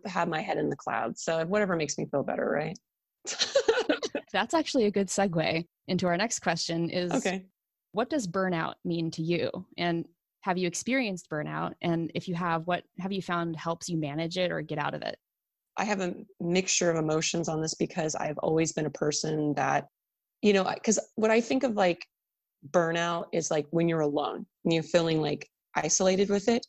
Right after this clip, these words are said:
Speaker 1: Is that kind of the same way you guys look at it, the burnout?
Speaker 2: For me, it's more, I'm tired of dealing with this right now,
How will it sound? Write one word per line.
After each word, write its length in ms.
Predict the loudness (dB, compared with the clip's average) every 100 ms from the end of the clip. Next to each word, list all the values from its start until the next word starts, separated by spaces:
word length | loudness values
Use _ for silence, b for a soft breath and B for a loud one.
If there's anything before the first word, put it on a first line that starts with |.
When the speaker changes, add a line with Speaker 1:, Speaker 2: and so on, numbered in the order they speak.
| -4
Speaker 1:
Is 100 | 0
that 180 | 0 0
kind 160 | 0 0
of 60 |
the 60 | 0
same 200 | 0 0
way 100 | 2
you 140 | 2
guys 220 | 0 -2
look 160 | -2 -2
at 140 | 2
it, 160 | 2 0
the 60 | -4
burnout? 400 | -2 2 2 0 -4 _ _ _ _ -4
Speaker 2:
For 200 | 0 2
me, 240 | 2 2
it's 240 | 0 -2
more, 500 | 0 2 2 2 0 0
I'm 260 | 0 0
tired 340 | 0 0 0 0
of 100 | -2
dealing 260 | -2 0
with 140 | 2 0
this 180 | -2 -4
right 160 | -4
now, 360 | -4 -4 -4